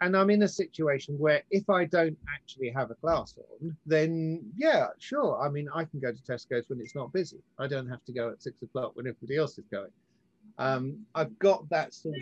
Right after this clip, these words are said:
of flexibility. I'm sure you have the same situation. You've got two or three things that you do, and you've got various side gigs that turn up if you do things. But that is really only the, the middle classes who have that sort of luxury. Um,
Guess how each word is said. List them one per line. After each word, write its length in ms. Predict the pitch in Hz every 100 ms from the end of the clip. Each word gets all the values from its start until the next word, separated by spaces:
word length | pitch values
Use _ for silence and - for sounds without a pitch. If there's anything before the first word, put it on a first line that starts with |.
| -
of 120 | 131
flexibility. 680 | 139 - - 147 147 110 107
I'm 180 | 139 160
sure 240 | - 185
you 220 | 165 170 160
have 160 | 143
the 60 | 139
same 260 | 151 139
situation. 540 | 135 143 175 139 107 123
You've 100 | 135
got 160 | 143
two 200 | - 196
or 140 | 160 156
three 320 | - 165 147 127
things 320 | 104 117 -
that 80 | 120
you 140 | 123
do, 260 | 123 131 104
and 120 | 110
you've 160 | 127 -
got 180 | 135 139
various 480 | 156 139 135 127
side 260 | 147 135 123 117
gigs 240 | 98 _ -
that 180 | _
turn 240 | 131 117 117
up 140 | 104 _
if 140 | - 117
you 80 | 123
do 40 | 120
things. 280 | 110 110 - _ _ _ _
But 140 | 185 175
that 260 | 190 208
is 220 | 208 160 156
really 360 | 175 208 202 185
only 460 | 196 170 131 131 127 143
the, 220 | 139 135 135
the 60 |
middle 240 | 139 135 127
classes 420 | 143 131 - 117
who 100 | 131 120
have 140 | 143 -
that 200 | 135 -
sort 260 | - 131 -
of 60 | -
luxury. 380 | 151 - _ - _ _ _ _ _ _ _ _ _ _ _ -
Um, 440 | 131 131 127 123